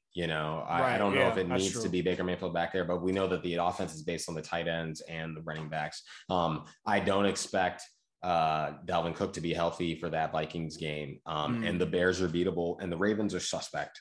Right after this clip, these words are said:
Speaker 1: So.
Speaker 2: And you get the line, and they had the Lions the last game of the year. So
Speaker 1: I didn't
Speaker 2: for
Speaker 1: even need
Speaker 2: sure.
Speaker 1: to mention it. Like, what,
Speaker 2: <laughs>
Speaker 1: that's,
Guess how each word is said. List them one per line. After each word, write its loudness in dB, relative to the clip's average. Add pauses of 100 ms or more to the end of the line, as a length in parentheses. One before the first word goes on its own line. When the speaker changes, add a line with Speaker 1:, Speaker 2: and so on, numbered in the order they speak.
Speaker 1:
So. -6 (760)
Speaker 2:
And -2
you 4
get 2
the 6
line, 6
and 2
they 4
had 0
the -2
Lions -2
the -10
last -6
game -6
of -12
the -12
year. -12
So -2
Speaker 1:
I 6
didn't 4
Speaker 2:
for 4
Speaker 1:
even 4
need 4
Speaker 2:
sure. 2
Speaker 1:
to 0
mention 0
it. -4
Like, -2
what, 0
Speaker 2:
<laughs> 0
Speaker 1:
that's, 4